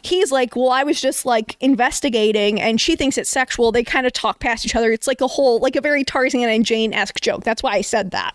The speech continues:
Um, everything else is problematic beyond Christianity. I mean, the flashing Master Roshi is part of the, like, she's so hot, she distracted him by flashing him China thing. It,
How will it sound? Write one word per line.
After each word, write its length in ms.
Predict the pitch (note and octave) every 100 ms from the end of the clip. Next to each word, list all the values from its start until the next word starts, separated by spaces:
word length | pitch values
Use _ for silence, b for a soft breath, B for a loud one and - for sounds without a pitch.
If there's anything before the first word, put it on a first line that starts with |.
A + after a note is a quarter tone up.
| _
Um, 360 | C4+ B3 G#3+ - B B B -
everything 360 | G4+ G4 E4 -
else 300 | C4+ C4 - B B B B B B _ -
is 260 | C4+ B3+ - _ -
problematic 540 | - D4 C4 B3+ B3+
beyond 320 | C4 C4+ B3+
Christianity. 680 | - B3 B3 A#3 A3+ G#3+ G#3
I 80 | B3+
mean, 140 | C4
the 60 | C4+
flashing 580 | D4+ C#4+ - E4+ C4+ -
Master 320 | C4 C4+ C4
Roshi 360 | A#3 A#3+ B3+ A3+
is 80 | A#3
part 220 | C4 A#3+
of 80 | A3
the, 60 |
like, 140 | A3 A3+
she's 240 | - D4+
so 180 | C#4+ B3+
hot, 320 | B3+ B3 -
she 120 | C4+
distracted 520 | A#3 - B3+ B3 B3+
him 160 | A#3+ A#3+
by 180 | A3 G#3+ G3
flashing 380 | - A#3+ A#3 B3
him 100 | A3
China 300 | A#3 A3 G3+
thing. 120 | -
It, 360 | C#4+ A#3+ -